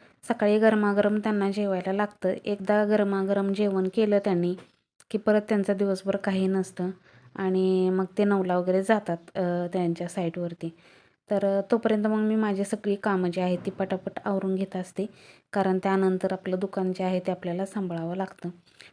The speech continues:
तर आज पाच ते सहा चपात्या मोजून केल्या आणि रोजही तेवढ्याच करते. तर काय होतं, त्यांच्या दोन असतात,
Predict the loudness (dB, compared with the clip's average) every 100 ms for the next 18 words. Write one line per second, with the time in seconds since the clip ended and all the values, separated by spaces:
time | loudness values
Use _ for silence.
0 | -6 -2 0 -2 0 2 2 2 -2 0
1 | 0 0 0 -2 -2 -2 -2 -2 -2 -2
2 | -2 -2 -2 0 2 2 2 2 2 0
3 | 0 -2 -2 -2 -2 -6 -6 -16 -20 -20
4 | _ -4 -2 2 2 4 2 -2 -4 -10
5 | _ _ _ _ _ _ _ _ 0 2
6 | 2 2 2 0 -2 -2 -4